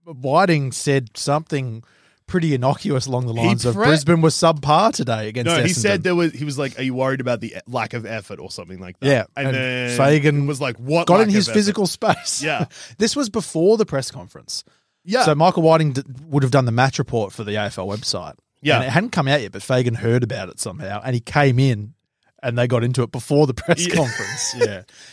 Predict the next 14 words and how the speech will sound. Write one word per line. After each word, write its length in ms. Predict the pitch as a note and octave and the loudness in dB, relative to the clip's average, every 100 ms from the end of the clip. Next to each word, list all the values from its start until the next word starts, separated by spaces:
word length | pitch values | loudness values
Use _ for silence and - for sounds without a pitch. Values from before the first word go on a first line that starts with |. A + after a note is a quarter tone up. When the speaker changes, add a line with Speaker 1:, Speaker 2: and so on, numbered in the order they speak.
| - - | -18 0
Speaker 1:
Fuckheads 480 | F#3 G#3 A3 G#3+ | 2 4 2 2
like 220 | F#3+ F#3 C#3 | 2 0 2
Barrett, 340 | C#3 C3+ C#3 | 2 4 4
I 60 | C3 | 2
think, 180 | C#3 | -4
tried 240 | B2 C#3 B2 | -2 -2 -2
to 60 | A#2+ | -4
fire 460 | - - A#2+ A#2 | -10 -2 2 2
it 80 | A2+ | 2
up 160 | A2+ B2 | -2 -4
as 100 | A2 | -6
if 120 | G#2+ | -8
it, 80 | A2+ | -8
like, 340 | G#2+ G#2+ - | -8 -8 -10